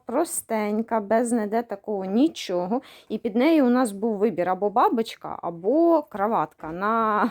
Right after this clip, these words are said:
камері вона зараз якась рожева, але, е, в житті вона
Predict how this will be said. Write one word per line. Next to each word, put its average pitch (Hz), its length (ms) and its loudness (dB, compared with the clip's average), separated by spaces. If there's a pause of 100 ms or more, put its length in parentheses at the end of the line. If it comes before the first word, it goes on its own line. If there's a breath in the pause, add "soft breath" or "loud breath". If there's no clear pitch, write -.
камері 302 420 2
вона 208 300 0
зараз 247 340 -2
якась 214 300 -6
рожева, 180 540 -4
але, 202 280 0 (400 loud breath)
е, 180 420 2
в 170 80 -8
житті 214 460 0
вона 285 720 2